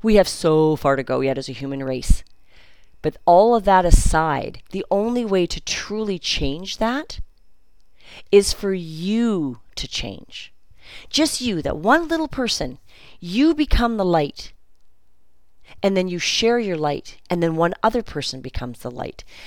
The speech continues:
It may sound a little woo-woo, but the bottom line is that is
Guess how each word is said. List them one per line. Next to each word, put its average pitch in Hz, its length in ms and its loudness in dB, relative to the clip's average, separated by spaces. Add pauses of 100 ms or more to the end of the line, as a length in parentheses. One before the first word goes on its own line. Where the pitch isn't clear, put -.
(160)
It 127 140 -2
may 135 220 0
sound 147 380 2
a 151 60 4
little 170 380 4
woo-woo, 226 720 4 (280)
but - 140 2
the 175 80 4
bottom 170 380 6
line 151 260 2
is 156 260 0 (200)
that 156 420 2
is 143 400 -6